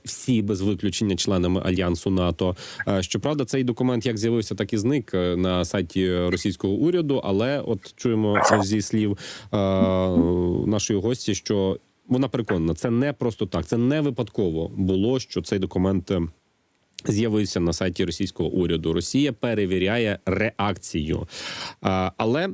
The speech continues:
на такі прямі кроки, на прямі загрози зараз, е, ну, точно це нераціонально передбачати, що,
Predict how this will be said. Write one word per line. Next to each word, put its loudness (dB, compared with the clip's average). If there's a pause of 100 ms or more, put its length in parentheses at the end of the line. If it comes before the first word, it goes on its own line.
(140)
на 0 (640)
такі -2
прямі 0
кроки, -2
на 0
прямі 0
загрози 0
зараз, -2
е, 0
ну, 2
точно -2
це -2
нераціонально 0
передбачати, -2
що, -2